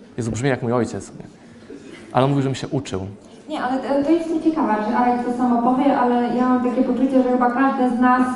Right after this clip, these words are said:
Speaker 2: gdyby miało jeszcze raz powiedzieć, co by zaczęło inaczej robić, to po prostu zaczęłoby działać wcześniej. Nawet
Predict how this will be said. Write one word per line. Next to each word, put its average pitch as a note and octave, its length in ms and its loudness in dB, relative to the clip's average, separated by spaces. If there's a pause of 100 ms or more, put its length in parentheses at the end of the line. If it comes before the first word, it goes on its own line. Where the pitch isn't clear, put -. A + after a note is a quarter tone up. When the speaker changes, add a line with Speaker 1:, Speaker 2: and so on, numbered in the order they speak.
(120)
Speaker 2:
gdyby B3 240 2
miało B3 340 6
jeszcze B3 280 0
raz A#3 260 -2
powiedzieć, A3+ 380 -2
co B3 60 -4
by A3 140 -2
zaczęło A3 580 2
inaczej A3 360 2
robić, A3 420 0
to - 60 0
po A3 120 -2
prostu B3 320 -2
zaczęłoby A3+ 500 4
działać G#3 240 6 (160)
wcześniej. B2 520 -8 (840)
Nawet D#4 220 2